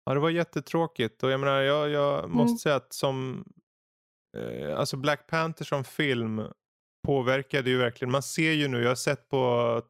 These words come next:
Speaker 1: Twitter och Instagram och allting hur många människor som har blivit berörda av hans bortgång och så. Och det bara på något sätt illustrerar hur viktigt det var att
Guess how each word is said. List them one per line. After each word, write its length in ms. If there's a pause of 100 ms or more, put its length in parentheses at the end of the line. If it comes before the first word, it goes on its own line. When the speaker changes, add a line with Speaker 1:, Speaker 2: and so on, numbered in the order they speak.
Speaker 1:
Twitter 580
och 120
Instagram 580
och 80
allting 380
hur 100
många 440 (680)
människor 400
som 140
har 80
blivit 240
berörda 480
av 60
hans 240
bortgång 460
och 100
så. 200
Och 680
det 140
bara 340
på 140
något 180
sätt 180
illustrerar 520
hur 180
viktigt 640 (180)
det 80
var 400
att 140